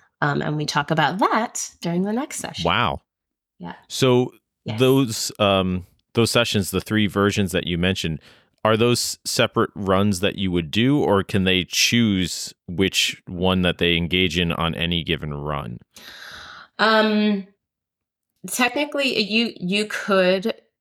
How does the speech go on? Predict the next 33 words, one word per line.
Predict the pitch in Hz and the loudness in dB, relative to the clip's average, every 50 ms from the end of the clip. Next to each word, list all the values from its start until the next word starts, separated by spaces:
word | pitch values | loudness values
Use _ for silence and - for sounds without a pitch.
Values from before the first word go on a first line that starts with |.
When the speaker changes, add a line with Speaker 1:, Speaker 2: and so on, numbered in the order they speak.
| - 185 | -12 -6
Speaker 1:
do | 180 196 185 180 | -2 -2 -2 0
two, | 175 - - - 190 180 170 180 214 254 320 - - _ _ _ _ _ _ | -2 -2 -2 0 0 0 2 0 0 -2 -4 -6 -12 _ _ _ _ _ _
right? | 185 180 185 202 190 175 | -2 0 0 2 0 0
If | 175 - | -2 0
you | 180 175 | 0 0
wanted, | 170 165 165 165 - 107 | 0 0 0 2 4 2
like, | - 190 180 | 2 2 0
Speaker 2:
Okay. | 85 82 82 | 0 -2 0
Speaker 1:
you, | - 185 180 - - | -2 -2 -4 -2 -4
like, | 196 185 254 | -4 0 0
you | 262 254 | -2 0
can | - 254 220 196 | 0 -2 0 2
mix | 190 190 190 185 - - - - - - | 2 0 0 0 -4 -8 -8 -6 -2 0
a | 180 175 170 | 2 2 2
compassion | - - 185 180 - 196 175 170 175 - - 180 175 | 0 0 -2 0 2 0 0 0 0 0 0 0 0
run | 165 170 170 165 170 | 2 2 0 2 0
along | 165 - 165 165 160 160 160 160 165 160 160 | 0 0 0 0 0 0 0 0 0 0 -2
with | 160 156 156 _ | -2 -4 -4 _
the | 165 165 160 156 147 151 151 151 - - _ _ _ - | 0 2 2 2 0 -2 -2 -4 -4 -8 _ _ _ -8
Speaker 2:
Hmm. | - 170 | -8 -6
Speaker 1:
reflect | - 90 - 170 165 - | -6 -2 -2 -2 -2 -2
and | 170 165 | -4 -2
release | 165 160 156 151 151 156 - - | -2 -2 -2 -2 -4 -4 -4 -2
run, | 180 175 170 180 196 202 196 | 0 0 2 2 0 0 -2
like | 160 165 156 - | -4 -4 -4 -4
you're | 165 160 160 156 - _ | -6 -4 -4 -6 -6 _
meditating | 170 170 170 165 160 160 160 - - 165 165 160 156 156 156 | -4 -2 -2 -2 -2 -2 -4 -4 -4 -4 -2 -2 -2 -4 -4
as | 151 151 151 - | -6 -6 -6 -4
you're | 156 131 | -2 0
Speaker 2:
Oh, | 117 131 131 131 | 2 2 2 2
Speaker 1:
saying | 147 147 | 2 2
Speaker 2:
okay. | 98 92 101 - | 2 0 0 -2
Speaker 1:
compassion. | - 160 - 156 151 151 151 - 190 196 196 202 | -6 -8 -4 -2 -4 -2 -4 -4 -6 -4 -6 -6